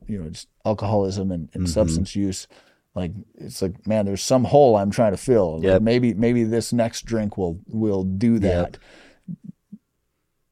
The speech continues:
Speaker 1: Spoiler alert, it doesn't.
Speaker 2: Nope.
Speaker 1: Like, all the drinks in the world, all the drugs in the world,
Speaker 2: Yep.
Speaker 1: all the women in the world, all the money in the world, like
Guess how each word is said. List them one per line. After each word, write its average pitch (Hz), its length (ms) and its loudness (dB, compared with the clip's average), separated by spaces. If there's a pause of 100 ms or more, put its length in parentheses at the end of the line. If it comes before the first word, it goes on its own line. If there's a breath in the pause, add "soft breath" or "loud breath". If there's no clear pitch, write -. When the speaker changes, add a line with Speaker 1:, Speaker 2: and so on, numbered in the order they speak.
Speaker 1:
Spoiler 120 480 6
alert, 87 320 2 (480)
it 92 180 4
doesn't. 82 460 0 (380)
Speaker 2:
Nope. 120 140 4 (180)
Speaker 1:
Like, 117 320 4 (240)
all 131 180 6
the 131 100 4
drinks 127 280 2
in 123 40 0
the 123 60 2
world, 127 300 8
all 110 140 10
the 110 60 4
drugs 113 280 2
in 113 60 0
the 120 60 4
world, 123 220 8
Speaker 2:
Yep. 95 80 4
Speaker 1:
all 107 60 8
the 110 80 6
women 120 280 4
in 117 60 4
the 117 80 4
world, 120 300 6
all 98 100 4
the 92 80 -2
money 117 280 4
in 120 60 6
the 120 60 6
world, 117 240 2
like 107 280 2